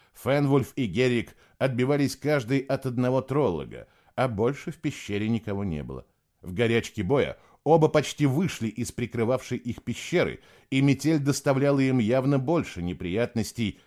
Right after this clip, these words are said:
чем троллогам. Мальчик помедлил в нерешительности.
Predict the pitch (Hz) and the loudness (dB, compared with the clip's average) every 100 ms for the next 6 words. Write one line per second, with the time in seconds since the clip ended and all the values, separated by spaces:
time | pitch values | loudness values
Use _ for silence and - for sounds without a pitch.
0 | _ - 107 104 - 147 85 71 58 - | _ -8 -4 -2 0 0 0 -4 -10 -16
1 | _ _ _ _ _ _ - 95 123 131 | _ _ _ _ _ _ -4 0 0 0
2 | 156 143 143 120 95 82 92 92 87 104 | -4 -2 2 2 2 0 -2 -2 -2 -2
3 | 110 - - - 50 - - - | -2 -8 -14 -14 -18 -18 -20 -20